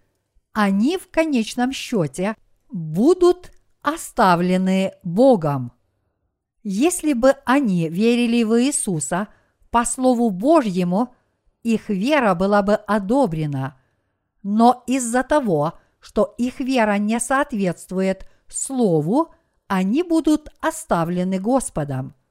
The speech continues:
В сегодняшнем отрывке из Писания апостол Павел засвидетельствовал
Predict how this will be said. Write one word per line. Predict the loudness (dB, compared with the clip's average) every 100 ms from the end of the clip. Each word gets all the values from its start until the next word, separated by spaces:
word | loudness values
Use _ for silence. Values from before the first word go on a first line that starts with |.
| _ _ _ _ _ _ _
В | _
сегодняшнем | -6 -2 0 0 2 -2 0 0 0 -2
отрывке | -4 -2 -2 -2 -4 -4 -2 -2 _
из | -8 -8
Писания | -6 -8 -6 -6 -6 -6 -6 -6 -10 _ _ _ _
апостол | -4 -2 -2 -4 -2 -2 -2
Павел | -2 -2 0 0 -2 -4 _ _ _ _
засвидетельствовал | -10 -6 -4 -6 -8 -4 -4 -4 -6 -8 -6 -4 -2 -4